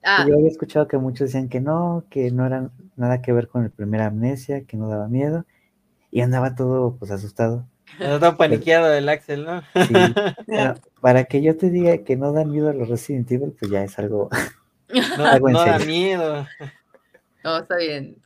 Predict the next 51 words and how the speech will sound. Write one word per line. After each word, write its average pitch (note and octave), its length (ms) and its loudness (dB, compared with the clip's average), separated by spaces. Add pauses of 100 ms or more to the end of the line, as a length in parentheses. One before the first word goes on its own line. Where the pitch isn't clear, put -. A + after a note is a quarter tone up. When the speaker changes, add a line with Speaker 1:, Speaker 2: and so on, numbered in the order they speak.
Speaker 1:
¿Cómo B3 140 6
Speaker 3:
Sí, B3+ 80 2
Speaker 1:
que B3 60 2
Speaker 3:
el G#3+ 100 4
Speaker 1:
me E3+ 80 -2
dices? - 360 -20
Porque A3 280 0
sí A#3+ 100 0
lo C4 120 6
vi C#4 100 6
y C#4 100 0
dije, G3 460 -4 (120)
"Ah, C4+ 140 2
está C4+ 220 0
para A3 240 2
P F#3 120 -2
C", C4+ 380 -2
dije, B3 200 -6
"Está G#3+ 180 -6
bien, A#3+ 480 -2
debería, E3+ 440 -2 (400)
a G3 120 2
lo F#3 60 -2
mejor F#3+ 200 -6
una G3 120 -4
oferta G#3+ 380 -4
y G3 80 -8
que F#3+ 60 -14
esté, G3 380 -6 (480)
comprarlo C4 500 2
y B3 60 6
aprovechar F3+ 520 0
que F#3 120 -4
va E3+ 180 2
a D#3+ 60 -8
salir E3 180 -6
el D#3 140 -10
cuatro D#3 320 -4
en D3+ 80 -10
remake", G#3 440 -6 (460)
porque E3+ 180 -8
sí F#3+ 140 -6
me F3+ 80 -8
interesa, D#3+ 600 -2
y E3 180 -8
fue D3+ 140 -8
como D#3+ 220 -6
que, C#3 200 -14 (300)
mm. B3+ 1040 -16
Speaker 3:
<laughs> C3+ 680 -14 (440)
El, D#3 220 0